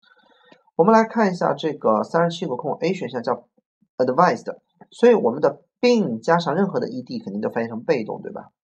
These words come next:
那么这个厕所是这个清洁工是被建议要清洗这个厕所，还是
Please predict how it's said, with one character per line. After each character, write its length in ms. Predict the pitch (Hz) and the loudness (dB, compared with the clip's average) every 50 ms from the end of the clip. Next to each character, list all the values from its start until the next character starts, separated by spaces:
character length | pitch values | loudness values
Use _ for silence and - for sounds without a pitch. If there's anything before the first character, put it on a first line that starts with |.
| _ _ - | _ _ -6
那 80 | 175 180 | -4 -4
么 60 | 175 | 0
这 140 | 170 214 196 | 0 2 2
个 100 | 185 165 | 2 0
厕 240 | - - 170 143 | 0 0 -2 -2
所 160 | - 120 - - | -2 -4 -6 -6
是 140 | - 131 | -6 -8
这 80 | 127 131 | -6 -6
个 80 | 123 - | -6 -6
清 140 | - 135 | -8 -8
洁 120 | 127 131 131 | -8 -6 -2
工 220 | 139 143 139 143 _ _ _ - | -2 -2 -2 -4 _ _ _ -14
是 120 | - 196 | -12 -12
被 300 | 196 - - 381 349 - | -10 -2 0 2 2 2
建 280 | - 139 135 127 113 110 | 0 -2 -4 -4 -2 -2
议 40 | 107 | -2
要 140 | 107 95 | -4 -4
清 180 | - - - 120 | -6 -8 -12 -14
洗 120 | 113 107 | -12 -12
这 100 | 104 110 | -10 -10
个 60 | 107 - | -10 -10
厕 180 | - 110 - | -8 -10 -10
所， 100 | 98 98 | -10 -10
还 120 | 104 - | -10 -10
是 60 | - | -10